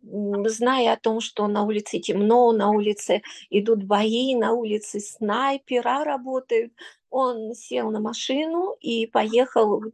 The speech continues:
там, ну, я не знаю, сколько километров от родильного дома, э, была хирургия. И мы думали, мы надеялись на то, что там есть хирург, чтобы в случае поражения внутренних органов каких-то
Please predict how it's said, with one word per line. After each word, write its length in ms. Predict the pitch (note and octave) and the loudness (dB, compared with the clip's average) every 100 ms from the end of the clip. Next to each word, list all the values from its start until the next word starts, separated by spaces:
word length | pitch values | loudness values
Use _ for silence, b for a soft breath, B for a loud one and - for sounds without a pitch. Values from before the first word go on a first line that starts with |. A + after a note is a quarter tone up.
| G3 | -2
там, 240 | G#3+ G#3 G#3 | 0 2 2
ну, 320 | G#3 A3+ A3+ | 0 0 0
я 120 | A3 | 0
не 100 | G#3+ A3 | 0 2
знаю, 180 | A3+ | -2
сколько 300 | A3+ A3 G#3+ | 0 -2 -2
километров 580 | A3 G#3 G#3+ A3 G#3+ G3+ | -2 0 2 0 0 -2
от 120 | G3 | -2
родильного 520 | - G#3 A3 G#3 G#3 G#3+ | -2 -2 -2 0 2 4
дома, 320 | A#3+ G4 G4+ B B _ _ - | 4 2 -6 B B _ _ 0
э, 120 | G#3+ | 0
была 340 | G#3+ G#3 A3+ | 2 0 0
хирургия. 760 | B3 B3 B3+ C4 B3+ D4+ C4 G3+ - - | 0 0 0 -4 -2 0 2 0 -2 -4
И 80 | A#3 | -2
мы 300 | B3 A#3+ A3+ A3 | -2 0 -2 -2
думали, 640 | G#3 G#3+ B3+ A#3+ G#3+ G3+ | -6 -4 0 0 0 -2
мы 120 | G3+ | -2
надеялись 800 | G#3 G#3+ G#3 A#3+ C#4+ B3+ G3 G3+ | 0 0 -2 -2 0 0 -4 -8
на 160 | F#3+ G#3+ | -10 -8
то, 220 | - C4 D4+ | -2 -2 -4
что 240 | - A#3+ | -8 -8
там 460 | - B3+ C4 B3 F#3+ | -2 -2 -2 -6 -10
есть 440 | G#3+ A#3 C4+ - - | -8 -4 -4 -6 -4
хирург, 460 | A#3+ B3 C#4 C4+ A#3 B B B | -2 2 2 0 -6 B B B
чтобы 320 | - B3+ B3 | -2 2 2
в 40 | B3+ | 0
случае 460 | - C#4 - A3+ | 0 0 0 -2
поражения 720 | A3 G#3+ A3 A3 C4+ C#4 A3+ A3 | -2 -2 -2 0 -2 0 0 -2
внутренних 680 | A3+ B3 C#4 D4 A3+ G#3+ G#3+ - | -4 -2 -2 -2 -4 -4 -6 -2
органов 560 | B3 C#4+ C4+ A#3 G#3 - | 0 0 -2 -6 -6 -6
каких-то 560 | G#3+ - F#3+ G3+ - | -8 -4 -6 -4 -8